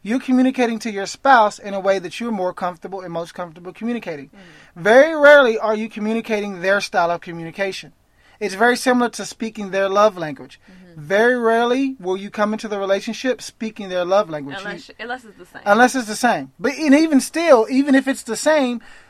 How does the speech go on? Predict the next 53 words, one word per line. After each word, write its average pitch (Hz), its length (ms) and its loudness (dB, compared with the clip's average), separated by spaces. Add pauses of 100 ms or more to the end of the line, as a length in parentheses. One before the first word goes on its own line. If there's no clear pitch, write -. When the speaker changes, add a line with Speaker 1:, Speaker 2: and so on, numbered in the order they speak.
Speaker 1:
I 240 120 0
guarantee 247 340 2
you're 240 80 -2
gonna 233 140 -2
have 226 160 6
a 208 60 -6
different 220 320 -6
dialect. 247 420 2 (280)
Speaker 2:
That's 185 140 -20
Speaker 1:
You 196 80 -8
Speaker 2:
right. 202 40 -4
Speaker 1:
know? 214 280 0 (320)
We 202 160 -4
may 247 240 2
both 254 240 6
have 226 200 4
physical 220 320 -4
contact 233 460 -2
as 196 140 -8
our 190 120 0
love 262 300 4
language, 190 400 -6
but 180 240 -4
I, 208 80 -6
my, 208 340 2
I 208 140 0
may 240 300 -2 (180)
express 262 480 -2
it - 140 -14
completely 202 440 -14
different 226 340 -6
than 156 100 -8
Mandy. 143 240 -10 (260)
Speaker 2:
Right. 185 220 -14 (120)
Speaker 1:
You 180 140 -8
know? 180 320 -2 (220)
And 185 100 -12
so 208 400 2 (180)
it's - 220 -6
important, 226 580 -2
and, 196 160 -8
and 202 200 -6
we're 196 80 -2
talking 254 260 0
about 247 220 -2
these 226 180 -8
because 185 320 -14
it's 165 140 -12
very 196 340 0
important 240 380 -4
to 202 80 -8
understand 190 500 -8
that 170 220 -2